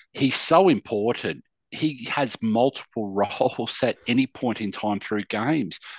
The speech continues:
because he's just good at everything.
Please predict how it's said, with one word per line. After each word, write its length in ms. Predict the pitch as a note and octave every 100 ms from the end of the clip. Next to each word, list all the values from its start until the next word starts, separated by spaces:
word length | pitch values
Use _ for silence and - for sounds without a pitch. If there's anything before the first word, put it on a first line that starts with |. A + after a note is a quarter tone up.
| - _
because 320 | E3 - E3+
he's 280 | - D#3+ -
just 400 | - G3+ D#3+ - - _
good 320 | - G#2 G2+ -
at 180 | G2 - -
everything. 640 | G#2+ C3+ E3+ D3 - F#2+